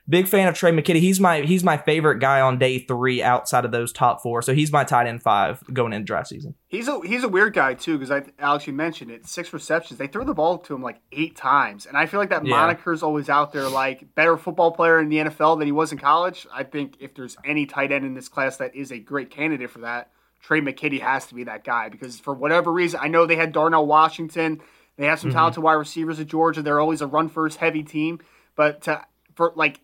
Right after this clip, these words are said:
Speaker 2: eight or nine targets for a kid that this is, that is this athletic, that went to the Senior Bowl, looked really good running routes, really big, over
Speaker 1: One-handed
Speaker 2: six foot four,
Speaker 1: catches left and
Speaker 2: two forty,
Speaker 1: right. <laughs>
Speaker 2: one-handed catches, eleven inch hands, like, in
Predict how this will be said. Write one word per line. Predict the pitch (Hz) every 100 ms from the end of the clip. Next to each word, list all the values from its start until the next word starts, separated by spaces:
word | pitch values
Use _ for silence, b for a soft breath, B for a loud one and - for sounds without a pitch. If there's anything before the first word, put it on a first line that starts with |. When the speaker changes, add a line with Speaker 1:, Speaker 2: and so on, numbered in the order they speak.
| -
Speaker 2:
eight | 190 220
or | 196
nine | 180 190 175
targets | - 165 175 156 143
for | 156 135
a | 127
kid | - 160
that | 139 131
this | 170 170
is, | 175 135 139
that | 143 151
is | 143
this | 151 196
athletic, | 202 202 196 170 123 -
that |
went | 127 160
to | 220
the |
Senior | - 208 180
Bowl, | 160 147
looked | 156 -
really | 135 170 240
good | 214 208
running | 214 208
routes, | 196 160 156 - - _ _ _ _ -
really | 127 190 233 240
big, | 196 190 190 - 139
over | 165 165
Speaker 1:
One-handed | 135 143 147 143
Speaker 2:
six |
foot | 151 185
four, | 190
Speaker 1:
catches | - - -
left | 151 202
and | 147
Speaker 2:
two |
forty, | 147 147
Speaker 1:
right. | 196 - 339
<laughs> | 156
Speaker 2:
one-handed | 185 202 208
catches, | 202 208 214 190
eleven | 160 185 202 202
inch | 196
hands, | - 190 214 185
like, | 165 -
in | 165